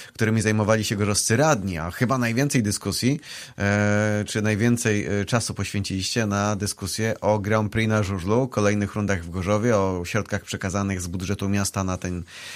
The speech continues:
na ten cel, ponad dziesięć milionów złotych łącznie, cztery lata Grand Prix.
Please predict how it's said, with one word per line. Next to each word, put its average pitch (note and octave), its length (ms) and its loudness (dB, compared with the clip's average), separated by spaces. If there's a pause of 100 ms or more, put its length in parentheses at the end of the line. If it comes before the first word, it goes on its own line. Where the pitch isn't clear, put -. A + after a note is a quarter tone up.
(200)
na G#2 140 0
ten G#2 180 0
cel, A2 260 4
ponad G2+ 340 0
dziesięć F#2+ 360 -2
milionów F#2+ 300 0
złotych F#2 340 -4
łącznie, C3+ 580 0
cztery G#2 300 -2
lata F#2+ 520 -2
Grand G2+ 400 -2
Prix. B2+ 360 2